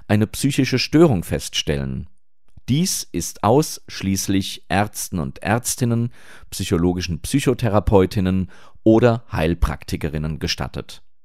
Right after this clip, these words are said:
Eine Zuwiderhandlung zieht juristische Maßnahmen nach sich und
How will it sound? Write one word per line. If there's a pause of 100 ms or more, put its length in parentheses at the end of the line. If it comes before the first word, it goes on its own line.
(240)
Eine
Zuwiderhandlung
zieht
juristische
Maßnahmen
nach
sich (300)
und